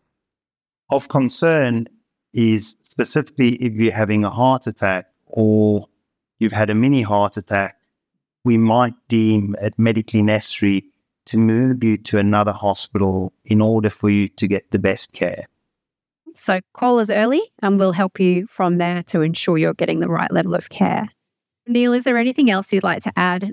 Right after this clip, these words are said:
Speaker 2: that our travellers could do to prepare themselves before they head off on their journey?
Speaker 1: The most important thing for both leisure and corporate travellers is to go and see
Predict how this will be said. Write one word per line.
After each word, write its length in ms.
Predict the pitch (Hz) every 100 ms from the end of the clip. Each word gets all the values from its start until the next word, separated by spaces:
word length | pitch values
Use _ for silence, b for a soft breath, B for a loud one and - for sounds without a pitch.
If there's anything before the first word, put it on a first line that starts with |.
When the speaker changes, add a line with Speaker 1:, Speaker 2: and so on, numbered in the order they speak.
| -
Speaker 2:
that 100 | 190
our 80 | 180
travellers 520 | - 170 202 202 -
could 200 | 202 180
do 220 | 170 165
to 160 | - 196
prepare 500 | - 170 - 175 170
themselves 520 | 170 180 165 - 160
before 440 | - - - 165
they 140 | - 170
head 220 | 185 -
off 260 | - - _ -
on 200 | 240 -
their 120 | 135
journey? 480 | 113 - - 220 - _ _ _ _ _ _ _ _ _
Speaker 1:
The 120 | 113
most 260 | 120 160 -
important 420 | 127 123 113 110
thing 200 | 107 98
for 120 | -
both 340 | 98 113 117 110 _
leisure 580 | 110 107 117 113 113 101 117
and 260 | 127 120
corporate 520 | - 107 - 104 - -
travellers 560 | 113 104 87 87 -
is 140 | 101 -
to 100 | 104
go 160 | 110
and 140 | 113 110
see 400 | - 120 113